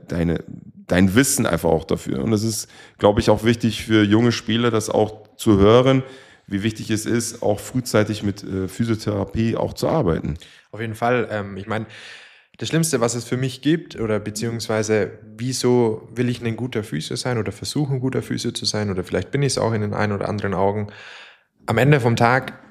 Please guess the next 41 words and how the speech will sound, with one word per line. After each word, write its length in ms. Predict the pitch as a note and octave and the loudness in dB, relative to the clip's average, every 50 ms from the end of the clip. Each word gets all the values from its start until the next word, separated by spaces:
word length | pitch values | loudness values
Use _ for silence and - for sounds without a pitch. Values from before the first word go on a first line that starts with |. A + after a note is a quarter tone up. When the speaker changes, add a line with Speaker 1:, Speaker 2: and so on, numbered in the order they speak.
| _ _ _ | _ _ _
Speaker 2:
war 160 | - A2 G#2+ | 4 4 4
ich 80 | A2 - | 6 6
selber 240 | B2 A#2 A#2+ C3+ A#2 | 6 6 6 6 4
Handballspieler 600 | C3 C#3+ - - F#2 F#2+ - - - A2 G#2+ G#2+ | 2 0 0 0 -2 -2 -4 -6 -8 -6 -4 -4
und 120 | G#2+ G#2 | -2 -2
ich 100 | G2+ F#2+ | -4 -4
war 460 | G#2+ A2+ A#2+ A#2+ A#2 A#2+ - - - _ _ _ _ _ _ _ - | 0 0 2 2 2 0 -4 -6 -12 _ _ _ _ _ _ _ 2
auf 180 | B2 B2+ B2+ | 2 2 2
dem 120 | - C3 A#2+ | 2 2 4
besten 320 | - C#3+ C#3 - - A#2 | 4 4 4 2 0 4
Weg 260 | A2+ B2 C3+ C3+ - | 6 6 6 4 4
eigentlich 400 | F2 F#2 A2 A2+ A#2 A2+ A2 - | 2 2 2 2 0 -2 -4 -2
wirklich 380 | A#2 A#2+ A#2+ - B2+ A#2 A2 - | -2 -2 0 2 0 0 -2 -2
vielleicht 300 | - A2 G#2 G#2 G#2+ - | -2 0 2 2 2 2
damit 180 | A2+ A2+ A2 - | -2 -2 -2 -4
sogar 180 | - G#2 - | -4 -4 -2
mein 180 | G#2 G#2 G#2 G#2 | 0 0 2 4
Geld 200 | A2+ B2 C3+ - | 4 4 4 2
zu 100 | - B2+ | -4 -4
verdienen 500 | A#2 A2+ G#2+ G#2+ A#2 A2+ A2 - D#2+ D#2+ | -4 -2 -2 -2 -4 -4 -4 -2 -2 0
Speaker 1:
Mhm. 60 | D#2 | 0
Speaker 2:
oder, 200 | - B2+ A#2+ A2 | 2 2 2 2
oder, 260 | G#2+ A2+ A2+ G#2+ G#2 | 2 2 0 0 0
oder. 440 | G#2 - C3 B2 B2 B2 D3+ D#3+ D#3+ - - - - - _ _ | 0 0 2 2 2 2 2 0 -4 -10 -18 -20 -20 -20 _ _
Ähm, 380 | - - G#2 A2 A2 A2 A2+ A2+ | -4 0 2 2 2 2 0 -2
das 100 | A#2 - | -4 0
Problem 380 | - B2+ A#2+ A#2 C#3+ D3+ B2+ | 2 2 4 6 6 6 6
war, 460 | A2 G#2+ A#2+ C3+ C#3 - - _ _ _ | 6 4 4 2 -2 -8 -16 _ _ _
ich 140 | _ - - | _ -10 -8
hab 80 | A#2+ G#2 | -8 -6
mich 140 | A2+ A2 - | -6 -6 -6
dann 160 | A#2 G#2+ G2+ | -4 -4 -4
ständig 280 | - A2+ B2 C3 B2 | -2 -2 -2 -2 -4
verletzt. 460 | - - - - - - - - - _ _ _ _ _ _ _ | -4 -6 -6 -6 -8 -8 -12 -14 -14 _ _ _ _ _ _ _
Ich 100 | - - G#2+ | -10 -8 -4
hatte 100 | A#2 B2 | -2 0
eine 140 | C3 C#3+ C#3+ | 2 2 0
Strecksehne 580 | - - - G2+ G2+ - - A2 G#2+ G#2+ G#2 | 0 -2 -4 -4 -4 -2 -4 -4 -2 -2 -2
gerissen 300 | G2+ A#2 A#2 B2 - E3 | -2 -2 -2 -2 -2 0
am 120 | - E2 D#3+ | 0 0 -2
Daumen. 520 | - - - - G#2 G#2+ G#2 G#2 G#2+ G#2 | -2 -4 -4 -4 -2 0 0 -2 -2 -4